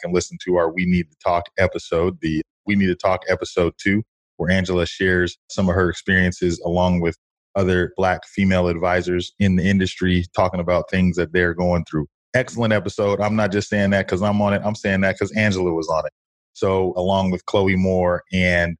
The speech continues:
Lauren Williams. So if you haven't had a chance to listen to that one, go back and listen to it. But today, Angela and I are gonna talk about entrepreneurship. She is an incredible entrepreneur.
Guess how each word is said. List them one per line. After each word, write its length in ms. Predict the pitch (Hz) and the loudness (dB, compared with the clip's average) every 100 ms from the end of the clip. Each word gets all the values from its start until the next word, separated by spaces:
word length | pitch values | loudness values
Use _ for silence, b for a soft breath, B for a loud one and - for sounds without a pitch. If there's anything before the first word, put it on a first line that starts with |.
| _ | _
Lauren 360 | 95 98 92 90 | -2 0 0 2
Williams. 360 | 90 87 78 - | 2 0 -2 -4
So 80 | 87 | -4
if 100 | 101 | 0
you 80 | |
haven't 160 | 123 127 | 0 2
had 100 | 120 | 0
a 40 | |
chance 260 | 117 120 107 | 0 -2 -2
to 60 | 113 | -2
listen 220 | 120 101 | -2 2
to 40 | |
that 180 | 113 139 | 2 2
one, 160 | 143 113 | 0 -2
go 160 | 104 | -2
back 320 | 101 107 110 | 2 0 0
and 120 | 90 90 | -2 0
listen 280 | 117 127 127 | 0 -2 -2
to 180 | 143 | 0
it. 100 | 151 - _ _ _ - | 0 -4 _ _ _ -2
But 240 | 92 90 - | 0 0 -2
today, 520 | 98 90 107 127 139 _ _ _ _ 110 | -4 0 2 2 -2 _ _ _ _ 0
Angela 340 | 120 135 104 | 2 2 2
and 100 | 90 | 2
I 160 | 90 92 | 2 2
are 80 | |
gonna 240 | 90 87 80 | 2 -2 -2
talk 240 | - 101 101 | 0 0 0
about 340 | 85 87 87 101 | 0 0 0 0
entrepreneurship. 840 | 104 - 95 92 90 82 - - - | -2 -2 0 2 2 0 -2 -6 -6
She 360 | - 120 104 98 | -4 -2 2 2
is 200 | 101 90 | 2 2
an 200 | 95 90 | 0 0
incredible 680 | 90 87 - 117 110 101 98 | 0 -2 0 0 2 0 -2
entrepreneur. 720 | 101 101 - 82 90 104 107 | 0 -2 -2 -2 0 2 0